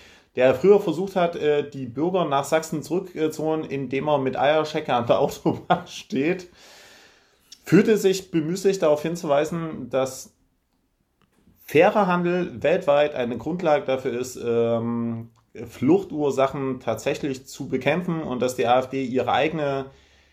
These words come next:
hässliche Logik noch nicht mal, äh, begreift, sondern also wirklich von Fairtrade hat die A F D angefangen, über gegen,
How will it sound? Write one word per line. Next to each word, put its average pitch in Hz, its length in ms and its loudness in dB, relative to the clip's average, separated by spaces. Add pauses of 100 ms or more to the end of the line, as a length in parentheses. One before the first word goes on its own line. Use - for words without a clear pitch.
(260)
hässliche 135 880 2
Logik 120 720 -2
noch 107 220 -4
nicht 110 260 -4
mal, 107 800 0
äh, - 40 -14
begreift, 113 520 0
sondern 107 360 -2
also 104 320 -4
wirklich 131 400 2
von 117 340 -2
Fairtrade 139 720 0
hat 127 280 -4
die 120 80 -2
A 120 100 2
F 117 80 -6
D 120 160 -2
angefangen, 127 720 0
über 113 640 2 (800)
gegen, 131 300 0